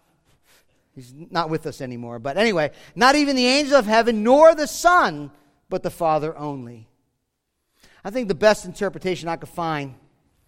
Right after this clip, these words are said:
without getting too squirrely, is, uh, Christ's self-emptying was a veiling of his pre-incarnate glory that he had with the Father,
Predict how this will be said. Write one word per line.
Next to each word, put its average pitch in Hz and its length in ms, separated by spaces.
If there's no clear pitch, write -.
without 151 260
getting 139 280
too 143 420
squirrely, 143 640
is, 190 280
uh, - 180
Christ's 262 400
self-emptying 180 1040
was 165 200
a 160 80
veiling 202 540
of 165 80
his 165 80
pre-incarnate 214 760
glory 147 320
that 135 60
he 135 80
had 151 220
with 165 100
the 190 60
Father, 123 440